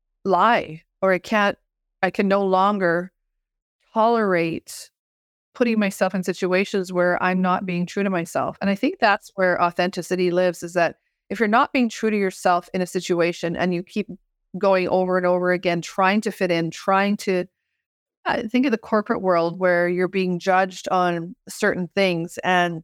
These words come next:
you're having to put yourself outside of your core values on so many different levels to get the deal done, for example.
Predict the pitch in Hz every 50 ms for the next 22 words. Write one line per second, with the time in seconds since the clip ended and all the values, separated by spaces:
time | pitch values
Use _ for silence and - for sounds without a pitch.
0 | _ - 190 185 180 175 175 185 180 180 190 185 180 - - - - 226 - 202
1 | 190 - - 190 180 170 160 - _ - 208 214 - - - 202 196 185 185 180
2 | 175 175 170 175 170 165 - - - 180 175 175 180 190 196 196 190 175 165 -
3 | 170 170 165 - - - 196 190 190 180 175 180 170 - 165 - 170 175 175 175
4 | 180 175 - - - - - - 202 - - 202 175 160 - 202 226 220 214 190
5 | 185 170 165 165 160 _ - 180 175 170 175 165 160 160 - - 156 156